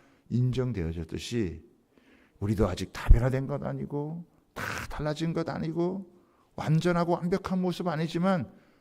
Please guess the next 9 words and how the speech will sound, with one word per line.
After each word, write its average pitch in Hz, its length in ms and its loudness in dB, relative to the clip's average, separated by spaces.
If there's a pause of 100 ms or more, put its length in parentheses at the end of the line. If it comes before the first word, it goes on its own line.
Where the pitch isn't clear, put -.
하나님은 104 460 0
우리를 87 260 -2
계속 - 580 -10
붙들어 165 320 -4
세워주셔서 170 880 -4 (420)
마침내 202 920 -2 (360)
여러분, 120 380 -2
축복의 - 580 -4
사람, 92 440 -6